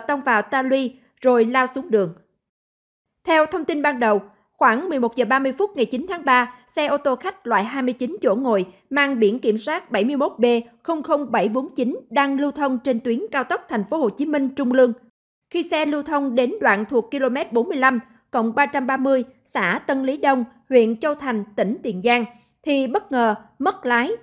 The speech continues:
va vào hộ Lan Tôn, rồi lao xuống ta luy đường. Theo thống kê ban đầu, vụ tai nạn giao thông làm hai người bị thương nặng và một số người bị trầy xước nhẹ, hư hỏng một số tài sản cao tốc,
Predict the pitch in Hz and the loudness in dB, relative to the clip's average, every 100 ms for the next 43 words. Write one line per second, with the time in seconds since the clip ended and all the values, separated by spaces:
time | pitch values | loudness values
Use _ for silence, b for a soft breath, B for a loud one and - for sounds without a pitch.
0 | b b - 302 302 254 214 202 233 202 | b b 2 2 4 4 4 2 2 2
1 | 196 254 262 262 277 262 233 _ _ _ | 2 2 -2 0 2 2 -2 _ _ _
2 | _ _ - 269 262 254 277 302 294 254 | _ _ 0 4 4 4 2 0 0 -4
3 | 277 - 262 240 233 220 202 180 _ _ | -4 -4 -2 0 2 4 2 -2 _ _
4 | _ _ - 330 302 302 339 320 277 277 | _ _ -2 2 2 0 -2 0 2 0
5 | 240 214 202 _ - 269 269 320 262 233 | 2 0 -2 _ 2 2 2 -2 0 -2
6 | 294 320 294 269 B - 254 240 254 320 | -2 -2 -2 -4 B -4 0 0 -2 -2
7 | 277 226 208 208 311 254 208 190 - b | 2 2 2 -2 -2 -2 -2 -4 -12 b
8 | - 262 240 240 - 339 381 294 220 196 | 0 4 6 4 -2 -6 -4 0 0 2
9 | 226 220 214 269 220 - 403 294 220 175 | 6 6 6 0 -2 -2 -6 -4 -4 -6
10 | - b 320 302 294 196 302 269 - 339 | -12 b -6 -2 0 -2 0 -2 -2 -6
11 | 277 196 233 185 214 269 226 311 370 - | -2 -4 -2 -2 -2 -4 -2 0 -2 -6
12 | _ | _